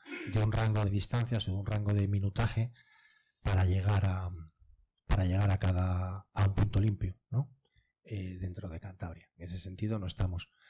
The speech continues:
en una situación, ah, estratégica favorable para que desde la administración autonómica se, se opte por un punto limpio en,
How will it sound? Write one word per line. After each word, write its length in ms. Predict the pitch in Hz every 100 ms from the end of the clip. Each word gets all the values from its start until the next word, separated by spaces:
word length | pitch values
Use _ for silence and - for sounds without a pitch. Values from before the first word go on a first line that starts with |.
| _ _
en 220 | 120 104
una 560 | 101 101 98 95 95 92
situación, 800 | 104 101 101 - 107 104 98 95 _ _ - -
ah, 480 | 120 104 98 98 95
estratégica 1000 | - 98 - 98 - 107 - 110 117 123 - _
favorable 640 | - - 101 95 101 104 107
para 240 | - 95
que 380 | - 92 90 90 _ _ _ _ _ _
desde 480 | 98 92 92 90
la 100 | 90
administración 800 | 90 90 90 - - 98 95 98 -
autonómica 800 | 98 - 95 98 98 107 104 - _ _ _ _ _ _
se, 600 | - 98 87 85 85 82 _ _ _ _
se 240 | - - 90
opte 300 | 90 - 95
por 300 | - - -
un 120 | 104 95
punto 240 | 92 87
limpio 320 | 87 90 87
en, 240 | 82 90